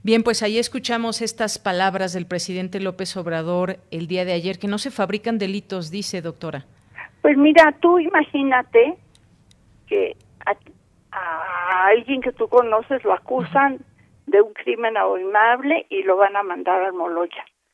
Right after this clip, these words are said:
Speaker 2: Mientras averigüen si es o no es, ¿tú cómo crees que se siente esa persona?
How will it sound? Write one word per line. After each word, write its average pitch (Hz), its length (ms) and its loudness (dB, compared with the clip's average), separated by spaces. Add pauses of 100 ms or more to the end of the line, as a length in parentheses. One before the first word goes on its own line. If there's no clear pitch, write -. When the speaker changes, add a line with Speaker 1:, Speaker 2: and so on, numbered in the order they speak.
(520)
Speaker 2:
Mientras 226 640 4
averigüen 254 720 4
si 233 200 0
es 247 180 8
o 247 120 2
no 240 240 0
es, 247 140 0 (180)
¿tú 254 100 -6
cómo 247 300 -4
crees 233 320 -2
que 220 140 -2
se 202 200 -18
siente 202 200 -14 (100)
esa 202 120 -2
persona? - 440 -12